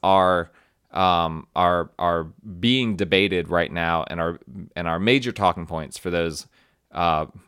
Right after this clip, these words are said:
running this year for the various positions that are, uh, that are open. Um, this second thing on my list here, and, and the rest of these aren't necessarily in any particular order,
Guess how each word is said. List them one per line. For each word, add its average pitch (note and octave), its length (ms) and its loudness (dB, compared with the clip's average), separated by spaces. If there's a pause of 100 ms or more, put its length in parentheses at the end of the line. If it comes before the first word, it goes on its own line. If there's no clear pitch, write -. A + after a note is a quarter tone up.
running F#2 480 -2
this F2 200 -4
year E2+ 300 -2
for E2 220 -6
the E2 80 -6
various E2 420 -2
positions E2 480 -8
that D#2 140 -4
are, D2+ 240 -6 (100)
uh, D2+ 340 -6 (240)
that D#2+ 200 -6
are D2 100 -6
open. A#1 360 -10 (840)
Um, G#2+ 580 6 (920)
this C3+ 380 4
second G#3+ 460 2
thing B2+ 160 2
on A2 120 2
my G2+ 100 6
list F#2+ 300 0
here, F2 320 -2
and, F#2 420 -2
and A#2 140 0
the B2+ 40 -2
rest D#3+ 240 2
of C#3+ 60 -10
these A#2 180 -2
aren't G2 200 -2
necessarily F#2+ 640 -2
in F#2+ 300 -4
any F#2+ 280 -6
particular F2 640 -6
order, E2+ 520 -2